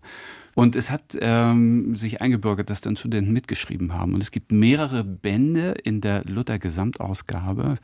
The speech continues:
von Tischreden, also von,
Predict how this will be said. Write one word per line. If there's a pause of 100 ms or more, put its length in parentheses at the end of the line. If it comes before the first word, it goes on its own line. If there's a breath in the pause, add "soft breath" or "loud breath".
(360 loud breath)
von (160)
Tischreden,
also
von,